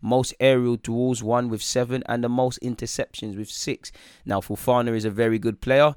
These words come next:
Want to see my own French centre-half Saliba playing, you know, when I know, I know the situations aren't the same, but same ages more or less, one's playing, one's not.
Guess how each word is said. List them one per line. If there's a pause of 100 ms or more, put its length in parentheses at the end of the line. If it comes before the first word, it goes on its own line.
(380)
Want
to
see
my
own
French
centre-half
Saliba
playing,
you
know, (180)
when
I
know,
I
know
the
situations
aren't
the
same,
but (180)
same
ages
more
or
less,
one's
playing,
one's
not.